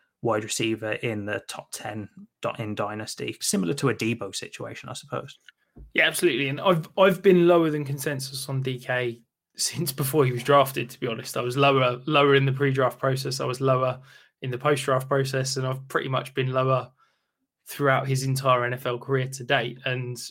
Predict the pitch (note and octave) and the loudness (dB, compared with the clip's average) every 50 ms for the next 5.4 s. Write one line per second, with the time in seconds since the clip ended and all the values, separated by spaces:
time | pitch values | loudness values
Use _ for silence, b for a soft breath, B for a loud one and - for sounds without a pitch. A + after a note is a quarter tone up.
0 | - - - - - C3 C3+ - C#3 C3 B2 B2 B2+ B2+ A#2+ A#2+ A#2+ B2 A#2 A#2 | -10 -8 -4 -2 0 -2 -2 -2 -4 -4 -4 -2 -2 -2 -2 -2 -4 -6 -8 -12
1 | - - C#3 B2 B2 B2+ - C3 B2 B2 A#2+ A#2+ - - C3 A#2 B2 A#2+ - - | -8 -6 -4 -4 -4 -6 -4 -2 -2 -2 -2 -2 -4 -6 -6 -6 -6 -6 -6 -6
2 | C3 - - - C#3 C3 B2 A#2+ A2+ A2 A2 - A#2+ A#2+ A#2 A#2 A2+ A2+ B2+ B2+ | -6 -6 -2 0 0 0 0 -2 -4 -6 -6 -6 -6 -6 -6 -6 -4 -2 -2 -2
3 | A#2 G#2+ A2 A2 - - - A#2 A#2 A#2+ - - C#3+ C3+ B2 B2+ C3 B2 A#2 A#2+ | -2 -2 -6 -8 -6 -6 -4 -4 -4 -4 0 2 2 2 4 2 0 -2 -2 -4
4 | B2+ B2 A#2 A#2+ A#2+ - C3 A#2+ - C3+ - - - - - - - D#3 D3 C#3 | -6 -8 -8 -8 -4 -4 -4 -4 -4 -6 -8 -8 -6 -6 -6 -2 0 0 0 0
5 | - - C3 C3 C3+ B2 A2 - | -2 -4 0 2 2 2 2 0